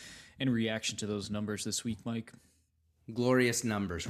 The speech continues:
Speaker 2: Everybody hitting right where they should be, and it makes sense 'cause Christmas is coming, Matt. We're hitting into the winter season,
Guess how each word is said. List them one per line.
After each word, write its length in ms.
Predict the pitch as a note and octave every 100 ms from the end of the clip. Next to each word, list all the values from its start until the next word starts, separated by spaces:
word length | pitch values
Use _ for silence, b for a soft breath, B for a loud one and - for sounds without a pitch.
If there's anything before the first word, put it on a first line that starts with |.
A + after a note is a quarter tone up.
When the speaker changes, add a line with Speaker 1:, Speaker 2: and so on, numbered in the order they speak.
| G#2+
Speaker 2:
Everybody 640 | D3 C#3+ D3 B2+ C3 C3 A#2+
hitting 360 | C#3+ B2 A#2+
right 260 | A#2+ C#3 C3
where 140 | C3
they 100 | B2
should 280 | A#2 B2+ A2+
be, 280 | A2+ A2+ A2+
and 160 | B2 B2
it 40 |
makes 300 | A2+ A#2+ A#2
sense 340 | - A#2+ G#2 F2
'cause 180 | A2 -
Christmas 500 | - A#2+ - A2+ -
is 100 | G#2
coming, 420 | - A2+ G#2+ G2
Matt. 340 | F#2+ F#2+ F#2 F#2
We're 100 | F2+
hitting 360 | E2+ B2 C3 B2+
into 580 | B2 A#2+ A#2 - A#2+ G#2
the 180 | A2 G2+
winter 380 | A2+ B2 B2+ A#2
season, 580 | - A2 G#2 G#2 G2+